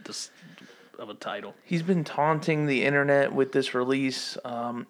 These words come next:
Speaker 2: I don't wanna say this has been anticipated, 'cause I don't really think it has. I think more so with Tekashi, his music is always secondary to his antics.
Speaker 1: Yeah, and it,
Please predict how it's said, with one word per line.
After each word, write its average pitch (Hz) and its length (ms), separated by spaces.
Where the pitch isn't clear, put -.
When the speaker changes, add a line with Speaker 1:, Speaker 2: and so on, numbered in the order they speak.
Speaker 2:
I 202 140
don't 330 240
wanna 185 280
say 165 200
this 143 220
has 139 80
been 135 200
anticipated, 110 1120
'cause 127 160
I 139 100
don't 175 140
really 139 240
think 135 220
it 107 100
has. 117 420
I 135 120
think 170 260
more 147 220
so 131 400
with 143 240
Tekashi, 147 480
his 139 220
music 147 380
is 131 120
always 135 320
secondary 120 580
to 113 180
his 110 140
antics. 101 640
Speaker 1:
Yeah, 67 340
and 117 200
it, 113 160